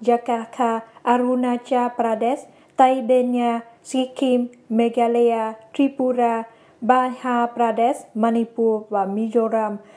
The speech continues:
Họ cũng như những dân tộc bản địa khác trên thế giới là nạn nhân của đói nghèo, phân biệt đối xử, bóc lột và bị loại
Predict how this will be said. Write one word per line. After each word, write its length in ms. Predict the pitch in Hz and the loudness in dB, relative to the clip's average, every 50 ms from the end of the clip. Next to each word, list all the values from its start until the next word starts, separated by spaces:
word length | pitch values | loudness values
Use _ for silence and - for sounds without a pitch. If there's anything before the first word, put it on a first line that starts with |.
| - - - _ _ | -20 -20 -20 _ _
Họ 240 | - - 269 240 226 | 2 2 2 2 4
cũng 180 | - 262 302 | 0 0 0
như 100 | 330 330 | 2 0
những 260 | 311 294 247 240 294 | 2 2 0 0 2
dân 160 | 302 294 277 262 | 0 0 0 0
tộc 200 | 254 233 - - | -2 -2 -2 -2
bản 180 | 208 - 208 240 | -6 -4 -2 0
địa 160 | 269 226 202 - | 0 0 -2 -2
khác 240 | - 254 262 302 - - | 0 0 0 0 -2 -4
trên 140 | 269 233 220 | -4 -4 -2
thế 120 | - 247 | 0 -2
giới 380 | 247 220 247 240 240 254 311 339 - - - | 0 2 2 2 2 2 0 -4 -8 -10 -2
là 120 | - 240 240 | 0 2 2
nạn 300 | 226 233 220 220 220 240 | 4 2 0 0 0 0
nhân 240 | 277 285 285 294 277 | 0 0 -2 -2 -4
của 140 | - 214 | -4 -2
đói 200 | 208 220 226 269 | 0 0 0 0
nghèo, 380 | 330 311 277 254 233 214 202 202 - - | -2 0 0 0 0 -2 -4 -6 -8 -2
phân 200 | - 240 226 240 | -2 0 0 0
biệt 200 | 226 220 196 - | -2 -2 -2 0
đối 140 | 214 220 262 | 0 0 0
xử, 380 | 269 - - - 202 220 - - - - - | 2 0 -4 -4 -4 -6 -8 -10 -14 -6 0
bóc 220 | 254 311 311 - | 2 2 2 2
lột 260 | 269 254 233 202 - - | 0 0 0 0 -2 -4
và 100 | - 220 | -6 -4
bị 140 | 190 214 208 | -4 -4 -4
loại 300 | 214 220 220 214 - | 0 0 0 0 0